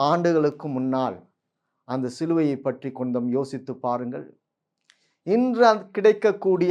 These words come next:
அந்த ஆரவாரமும் அந்த மரியாதையும் அந்த வணக்கமும் இரண்டாயிரம் ஆண்டுகளுக்கு முன்னால் அந்த சிலுவைக்கு கிடைத்ததில்லை.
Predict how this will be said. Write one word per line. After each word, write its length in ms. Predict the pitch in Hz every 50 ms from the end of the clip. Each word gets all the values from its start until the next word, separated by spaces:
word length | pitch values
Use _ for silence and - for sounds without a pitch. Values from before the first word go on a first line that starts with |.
| 175 160
அந்த 160 | 156 147 139 123 117 127 139
ஆரவாரமும் 800 | 151 160 165 156 143 139 135 127 123 120 117 117 135 160 170 170 - _ _ _ _ _ _ _ _ _ _ _ _ _ -
அந்த 240 | 131 143 143 139 135
மரியாதையும் 800 | 127 123 127 143 165 175 170 156 147 139 135 127 123 123 175 190 - _ _ _ _ _ _ _ _ _ -
அந்த 220 | 123 131 131 127
வணக்கமும் 680 | 110 117 117 131 170 185 185 - 185 156 143 123 95 82 - _ _ _ _ _ _ _ _ 120
இரண்டாயிரம் 680 | 117 127 151 170 170 170 160 160 156 151 143 135 127 123
ஆண்டுகளுக்கு 600 | 127 151 175 170 151 156 143 139 131 - 127 123
முன்னால் 500 | 127 123 123 123 127 123 113 104 98 98 -
அந்த 240 | - 110 113 107 107 -
சிலுவைக்கு 460 | 143 147 147 143 139 131 131 - 120
கிடைத்ததில்லை. 720 | - - 117 120 123 123 127 123 110 101 98 95 95 92